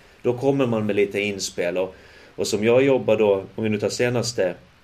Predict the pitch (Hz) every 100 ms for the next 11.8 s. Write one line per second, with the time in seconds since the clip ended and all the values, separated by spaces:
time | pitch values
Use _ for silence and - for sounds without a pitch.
0 | _ _ 104 104 104 95 90 92 92 101
1 | 95 92 - - 101 110 104 98 98 95
2 | 127 123 104 95 110 98 107 98 127 117
3 | 95 95 - - 87 87 - 110 98 98
4 | 98 95 95 123 120 - 87 - 87 87
5 | - 92 90 87 - - - - - -
6 | 90 87 90 101 85 127 131 90 - 90
7 | 87 87 85 92 - 90 - 90 85 95
8 | 87 - 95 - 95 - 95 90 87 98
9 | 90 98 113 120 104 95 90 92 90 -
10 | 92 - 90 - 95 92 90 90 110 123
11 | 104 87 82 78 69 62 -